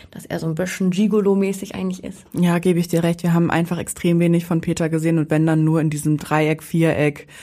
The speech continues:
Speaker 2: mit Sabrina, aber das wurde auch nicht so präsent gezeigt. Deswegen, ja, mal schauen, wer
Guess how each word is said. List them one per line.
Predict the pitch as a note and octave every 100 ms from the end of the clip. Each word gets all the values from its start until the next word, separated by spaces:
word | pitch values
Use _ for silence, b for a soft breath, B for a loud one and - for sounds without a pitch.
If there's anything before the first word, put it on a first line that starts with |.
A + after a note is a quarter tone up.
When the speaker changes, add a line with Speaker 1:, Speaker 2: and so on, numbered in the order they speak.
| B B B
Speaker 2:
mit | E3 D#3+
Sabrina, | D3 D#3 D#3 D3
aber | D3
das | D3 D#3
wurde | D3+ -
auch | D3
nicht | C#3+
so | D3+
präsent | - D3 C#3+ C3+ C#3
gezeigt. | - - C#3 C3 C3
Deswegen, | - C#3+ C#3+ C#3
ja, | G#3+ A#3 A3+ - B B B B B B -
mal | G3+
schauen, | G3 G3+ G#3+ A3 G#3+ -
wer | F#3 F#3 F#3+